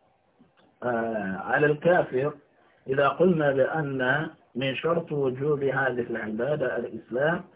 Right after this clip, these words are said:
فيجب على الكافر، فيعذب على ذلك كما يعذب على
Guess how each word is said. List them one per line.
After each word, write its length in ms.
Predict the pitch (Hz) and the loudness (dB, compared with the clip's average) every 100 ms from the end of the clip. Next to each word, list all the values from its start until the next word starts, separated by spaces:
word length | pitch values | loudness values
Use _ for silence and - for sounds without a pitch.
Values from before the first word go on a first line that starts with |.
| _ _ - | _ _ -4
فيجب 540 | 135 131 135 127 131 123 | 2 4 4 0 -2 -2
على 580 | 117 127 131 135 160 190 - _ _ _ _ _ _ | -2 -2 0 2 2 0 -4 _ _ _ _ _ _
الكافر، 1000 | 143 143 135 - 135 131 120 - 147 139 - _ _ _ - | 2 2 0 0 2 4 2 2 2 2 -2 _ _ _ -4
فيعذب 720 | 131 127 - 139 135 135 131 | 2 2 2 -2 -2 0 0
على 240 | 131 123 | 0 0
ذلك 800 | 123 120 131 127 120 131 147 - - | 0 0 -2 -2 -2 -2 -2 -4 -2
كما 260 | 151 151 | -2 2
يعذب 600 | 127 120 131 120 131 135 | 2 2 -2 -4 -4 -2
على 440 | 120 139 143 156 | -4 -2 0 0